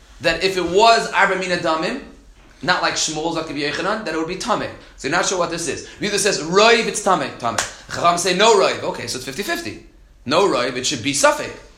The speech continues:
That's Taisus Kasha. Frek Taisus Kasha, Tema, the name of the Palgo, Palgo. And therefore, Taisus keeps going. The Rabban asks the Kasha right there, Safek, Safek, L'chumra. In fact, Taisus says, no, I have, I've learned, um, I've learned Nida enough to say,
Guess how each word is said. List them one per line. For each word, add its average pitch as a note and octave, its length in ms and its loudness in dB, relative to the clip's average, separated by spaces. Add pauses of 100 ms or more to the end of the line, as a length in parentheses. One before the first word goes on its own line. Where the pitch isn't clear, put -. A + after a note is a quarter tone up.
(120)
That's - 160 -10
Taisus A2+ 260 -6
Kasha. - 240 -10 (320)
Frek E3+ 160 0
Taisus E3 300 -2
Kasha, D#3 580 0 (920)
Tema, D#3 320 0
the B2+ 60 -6
name E3 180 -2
of D3 60 -6
the C#3+ 200 -2
Palgo, D#3 360 -2
Palgo. E3+ 400 -2 (360)
And F#3+ 260 6
therefore, G3+ 340 6
Taisus G3 320 0
keeps E3+ 160 -4
going. E3+ 460 4 (640)
The - 80 -8
Rabban G#3 500 4
asks E3+ 220 2
the D3+ 60 -6
Kasha D3+ 300 -2
right C#3 260 0
there, B2 360 -2 (160)
Safek, G3+ 340 2
Safek, C#3 340 -2
L'chumra. A#3 380 0
In - 40 -10 (400)
fact, B2+ 180 -4
Taisus D3+ 120 0
says, C3+ 140 -6
no, F3+ 200 4
I C#3 140 2
have, C3+ 320 0
I've B2+ 180 0
learned, C#3 180 -4 (260)
um, A2+ 380 -2 (100)
I've D3 160 2
learned D3 160 -4
Nida D3+ 160 0
enough C3 240 -4
to A#2 80 -10
say, A#2+ 360 -2